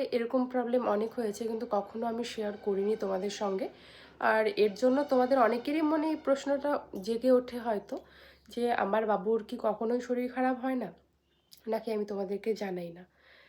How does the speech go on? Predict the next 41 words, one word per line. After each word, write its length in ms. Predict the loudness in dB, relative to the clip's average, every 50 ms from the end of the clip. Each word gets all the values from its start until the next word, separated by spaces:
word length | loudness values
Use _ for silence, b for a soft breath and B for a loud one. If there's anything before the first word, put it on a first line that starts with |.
| b b b
হ্যাঁ, 200 | b -4 -2 -2
ছোট 280 | -2 -4 -6 -4 -2 0
বাচ্চা 320 | 0 0 0 0 0 -2 0 2
যেহেতু, 440 | 2 0 0 -2 -4 -6 -6 -8 -10 -10
মাঝে 300 | -6 -6 -4 -4 -4 -4
মাঝে 240 | -4 -2 -2 -4 -4
তো 280 | -4 -4 -4 -4 -6 -10 -10
কিছু 180 | -10 -6 -2 -2
না 100 | -2 0
কিছু 260 | -2 -2 -4 -6 -6
প্রবলেম 400 | -4 -2 -2 -2 -2 -2 -4 -4
হয়েই 280 | -4 -2 0 0 0 0
থাকে। 360 | -2 -4 -6 -6 -8 -10 -12 -12 b b b b b b b b 0
যেমন 200 | 2 2 2 0
ঠান্ডা 300 | 0 0 0 0 2 2
লাগে, 520 | 2 2 2 2 0 -2 -2 -4 -8 -10 -8
ঠান্ডা 300 | -4 -4 -2 0 0 0
ওর 220 | 0 0 0 -2 -2 -2
এক 220 | -2 -2 -2 -2
দুবার 240 | -2 -2 0 0 0
লেগেছিল, 480 | 0 -2 -2 -4 -4 -6 -6 -6 -6
খুব 220 | -8 -8 -6 -6 -6
একটা 220 | -6 -6 -8 -8
লাগেনি। 380 | -8 -6 -6 -8 -8 -8 -8 -10 -10 B B B B B B B
সত্যি 320 | -8 -8 -8 -6 -4 -2
বলতে 220 | 0 0 0 -2 -2
গেলে 140 | -4 -4 -2
ছোটোর 280 | -2 -2 -2 -2 -2 -4 -4
থেকে 180 | -4 -4 -6
খুব 240 | -8 -8 -6 -4 -4
একটা 280 | -4 -4 -4 -4 -4 -2 -2 -2
ওর 100 | -2 -2
পেছনে 380 | -2 -4 -4 -4 -6 -4 -4
আমাকে, 320 | -2 -4 -4 -6 -8 -8 -8
মানে, 240 | -8 -8 -8 -8 -10 B B B B B B B -8
এই 180 | -8 -8 -8
শরীর 360 | -10 -8 -6 -6 -4 -4 -6 -6 -4
খারাপ 240 | -4 -4 -2 0 2
নিয়ে 180 | 2 2 2
ভুগতে 420 | 2 0 -4 -6 -6 -6 -6 -4 -4
হয়নি। 360 | -2 -2 -2 -2 -4 -4